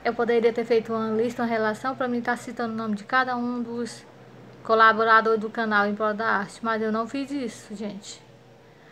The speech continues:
Vou deixar pra fazer isso final de ano, porque eu sei que daqui até lá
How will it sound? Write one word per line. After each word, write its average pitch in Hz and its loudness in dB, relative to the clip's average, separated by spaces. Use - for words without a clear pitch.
Vou 220 -4
deixar 214 2
pra 247 4
fazer 233 0
isso 220 -6
final 220 2
de 233 -8
ano, 220 -4
porque 254 -6
eu 233 -2
sei 226 -4
que 233 -12
daqui 226 -6
até 240 -4
lá 233 0